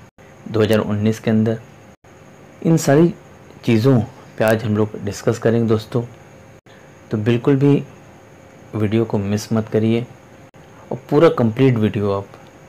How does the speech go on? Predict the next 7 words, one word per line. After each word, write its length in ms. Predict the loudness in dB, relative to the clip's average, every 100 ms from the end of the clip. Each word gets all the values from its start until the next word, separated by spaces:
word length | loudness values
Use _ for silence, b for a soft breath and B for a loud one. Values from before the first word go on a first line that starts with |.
| -20 -14 -10
मेरे 200 | -8 -4
साथ 160 | -4
देखिए 340 | -4 -8 -6 -4
दोस्तों। 360 | -4 -4 -8 -8 -20 _ -20 -20 -8 -2
और 100 | -2
अगर 240 | 2 2
आपको 380 | 2 2 0